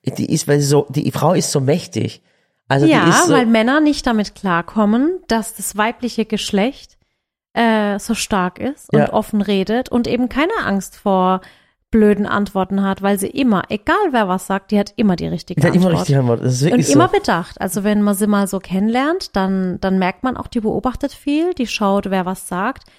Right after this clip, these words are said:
Speaker 2: die speichert extrem viel und weiß dann auch echt alles und, und bringt es dann echt gekonnt an der Stelle an. Und was ich sagen wollte, wir waren zusammen im April in Hamburg bei Shopping Queen. Und das war für mich so ein Ding, ich hab das halt zugesagt, weil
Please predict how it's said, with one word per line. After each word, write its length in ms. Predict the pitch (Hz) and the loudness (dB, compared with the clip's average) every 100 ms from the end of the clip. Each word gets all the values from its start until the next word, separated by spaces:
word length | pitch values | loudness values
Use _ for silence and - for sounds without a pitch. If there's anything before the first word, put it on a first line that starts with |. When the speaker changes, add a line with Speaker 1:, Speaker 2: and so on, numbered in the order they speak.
| _ _ | _ _
Speaker 2:
die 60 | 208 | -6
speichert 520 | - 240 247 240 220 | -4 0 0 0 -2
extrem 480 | - - - 190 185 | -4 -10 -6 -2 -2
viel 480 | - - 190 202 226 | -6 -6 -2 0 0
und 320 | 196 190 - _ _ | 0 -2 -6 _ _
weiß 320 | 180 269 320 | -2 0 0
dann 120 | 180 | -4
auch 140 | 160 - | -6 -10
echt 260 | - - | -12 -14
alles 320 | - - 185 - | -12 -12 -12 -12
und, 280 | 185 185 - _ _ _ - | -10 -10 -14 _ _ _ -4
und 100 | 196 | 0
bringt 240 | 226 226 | 2 0
es 100 | 220 | -2
dann 160 | - 196 | -4 -6
echt 220 | - - | -6 -8
gekonnt 440 | 196 - 208 214 - | -10 -4 -4 -4 -4
an 200 | 196 190 | -4 -2
der 140 | 190 | -4
Stelle 340 | - 196 185 | -4 -4 -2
an. 240 | - 165 165 _ _ _ _ _ _ _ _ | -4 -6 -8 _ _ _ _ _ _ _ _
Und 100 | 208 | -2
was 140 | 196 185 | -2 -2
ich 80 | 180 | -2
sagen 260 | 202 220 | 0 2
wollte, 340 | 233 240 254 202 | 0 0 -2 -2
wir 120 | 196 | 0
waren 180 | 196 190 | 0 -2
zusammen 560 | 185 170 175 233 285 - | -6 -4 0 0 0 -2
im 180 | 202 | -2
April 460 | - 196 - 208 202 | -2 -4 -2 0 0
in 160 | - 180 | -2 -2
Hamburg 520 | 226 247 175 190 - | 0 0 0 -2 -2
bei 100 | 208 | -4
Shopping 340 | 208 190 170 165 | -4 -4 -6 -8
Queen. 360 | - 190 185 - _ _ _ _ _ | -10 -8 -8 -10 _ _ _ _ _
Und 280 | - 208 202 | -2 0 0
das 140 | 202 | 0
war 100 | 233 | 0
für 140 | 240 226 | 0 2
mich 240 | 247 311 | 2 0
so 80 | - | 0
ein 140 | 214 | 0
Ding, 280 | 202 262 294 285 _ _ - | 2 2 2 0 _ _ -10
ich 140 | 208 | -4
hab 120 | 240 | -2
das 140 | 220 - | -2 -2
halt 160 | 180 - | -4 2
zugesagt, 600 | 302 302 - 233 233 196 | 0 2 -2 -2 -2 -2
weil 440 | 208 202 196 190 | 2 2 2 0